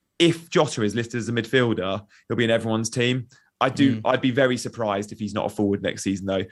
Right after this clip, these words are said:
Speaker 1: I don't think we'll see all the wide forwards go as forwards, but we'll surely see, we'll surely see Havertz and Jota,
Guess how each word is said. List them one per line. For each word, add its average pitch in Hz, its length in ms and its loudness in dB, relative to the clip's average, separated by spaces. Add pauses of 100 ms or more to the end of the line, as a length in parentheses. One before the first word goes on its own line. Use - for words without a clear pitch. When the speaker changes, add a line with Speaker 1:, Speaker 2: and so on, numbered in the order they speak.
(200)
Speaker 1:
I 117 60 0
don't 143 260 2
think 135 180 -2
we'll 127 120 0
see 123 160 -2
all 123 80 2
the 123 100 2
wide 127 260 2
forwards 135 340 -4
go 131 160 0
as 127 120 -4
forwards, 143 500 -2 (340)
but 123 160 0
we'll 117 140 0
surely 120 440 0
see, 104 440 -4 (140)
we'll 110 120 -6
surely 123 440 2
see 110 160 -4
Havertz 104 460 -2
and 101 120 -8
Jota, 98 460 -2